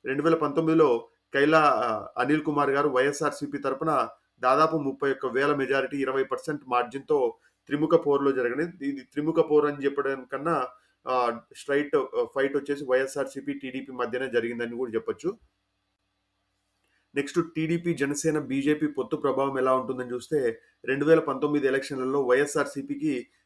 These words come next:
దాదాపు ఎనభై ఐదు, ఎనభై ఎనిమిది వేల ఐదు వందల ఓట్లు రావడం జరిగింది. టీడీపీకి యాభై ఏడు వేల ఐదు వందలు, జనసేనకి యాభై ఐదు వందలు,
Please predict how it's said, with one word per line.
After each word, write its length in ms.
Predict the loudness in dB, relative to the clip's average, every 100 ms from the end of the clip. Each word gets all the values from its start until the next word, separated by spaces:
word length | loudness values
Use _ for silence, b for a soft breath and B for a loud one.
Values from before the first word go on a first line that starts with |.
| _
దాదాపు 380 | 2 4 4 2
ఎనభై 320 | 0 2 4
ఐదు, 300 | 4 2 -2 -2
ఎనభై 260 | 0 2
ఎనిమిది 260 | 0 -2 -2
వేల 220 | 0 2
ఐదు 240 | 2 0
వందల 200 | -2 -2
ఓట్లు 300 | 0 0 0
రావడం 280 | 0 0 0
జరిగింది. 480 | -4 -4 -4 -4 -6 _ _ _ _
టీడీపీకి 840 | -4 -4 -4 -4 -4 0 2 0 0
యాభై 300 | 2 4 6
ఏడు 220 | 4 6
వేల 200 | 8 8
ఐదు 200 | 6 4
వందలు, 400 | 0 0 2 0 -4 _ _ _
జనసేనకి 920 | 0 2 4 4 2 2 0 0 -4 -4
యాభై 320 | 2 4 4
ఐదు 380 | 2 0 -2 -6 _ _ _ _
వందలు, 480 | -6 -2 0 0 -4